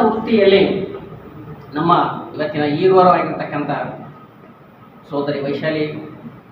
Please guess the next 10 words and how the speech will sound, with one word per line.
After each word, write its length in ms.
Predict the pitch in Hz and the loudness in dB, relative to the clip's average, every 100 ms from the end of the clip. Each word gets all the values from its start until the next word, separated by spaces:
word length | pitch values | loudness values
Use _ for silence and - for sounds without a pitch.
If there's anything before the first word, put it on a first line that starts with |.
| - | -18
ಮೇಡಮ್ 240 | 131 135 127 | -12 -8 -6
ಅವರು 180 | 127 185 | -4 -4
ಮತ್ತು 300 | 185 180 117 | -4 -4 -6
ನಮ್ಮ 360 | - - 147 | -8 -10 -8
ಶಿವಲಿಂಗಪ್ಪ 520 | 139 147 147 143 127 120 120 - - - - - - - - - 143 | -6 -4 -4 -2 -4 -4 -6 -8 -16 -20 -20 -20 -20 -18 -18 -16 -2
ಮಂಟಿಗೆ 360 | 143 139 127 117 | -2 0 -2 -6
ಅವರು, 320 | 117 - - - - - - - | -6 -12 -18 -20 -20 -20 -20 -14
so 140 | 143 139 | -8 -6
ವಿದ್ಯಾರ್ಥಿಯಾಗಿದ್ದು 960 | 139 143 180 180 180 175 175 - - | -6 -4 -4 0 0 0 -2 -4 -4
ಕೂಡ 100 | 156 | -2